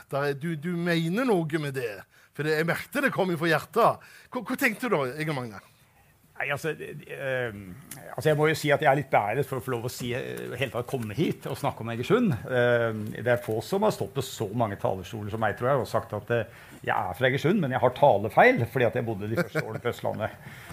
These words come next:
Speaker 2: Eh, så hvis jeg i hele tatt er fra noe sted, så er jeg fra Egersund, og det er jeg stolt av. Og jeg er glad i byen, og jeg er glad, og jeg er fantastisk imponert av, eh, alle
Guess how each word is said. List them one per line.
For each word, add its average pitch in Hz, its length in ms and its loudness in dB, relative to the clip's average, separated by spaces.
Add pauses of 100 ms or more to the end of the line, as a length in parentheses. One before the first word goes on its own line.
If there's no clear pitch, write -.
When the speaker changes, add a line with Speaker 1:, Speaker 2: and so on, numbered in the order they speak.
(200)
Speaker 2:
Eh, 113 380 0
så 143 100 2
hvis 143 160 2
jeg 147 80 8
i 151 60 8
hele 143 160 8
tatt 139 160 6
er 120 100 6
fra 135 80 0
noe 147 80 0
sted, 185 160 4
så 214 80 8
er 110 160 6
jeg 104 140 -2
fra 123 80 6
Egersund, 117 340 -2
og 123 80 2
det 185 60 6
er 202 80 6
jeg - 80 -8
stolt 110 260 -2
av. 95 240 -8
Og 120 80 -4
jeg 135 140 0
er - 20 0
glad 120 220 2
i - 80 -4
byen, 196 260 0
og 127 80 0
jeg 120 140 2
er 117 80 -6
glad, 110 160 2
og 123 100 2
jeg 120 80 6
er - 80 -4
fantastisk - 640 -2
imponert 143 560 2 (480)
av, 123 400 4
eh, - 480 -8
alle 117 320 -2